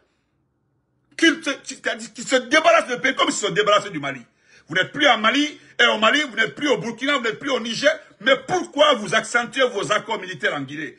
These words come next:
C'est quoi la différence entre le Mali et la Guinée en matière de démocratie ?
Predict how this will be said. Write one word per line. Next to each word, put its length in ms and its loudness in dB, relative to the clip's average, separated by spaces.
C'est 260 -2
quoi 180 2
la 120 4
différence 300 -2
entre 100 -16
le 60 -4
Mali 200 2
et 40 -2
la 120 -2
Guinée 280 -12
en 100 4
matière 440 0
de 80 -6
démocratie ? 600 -8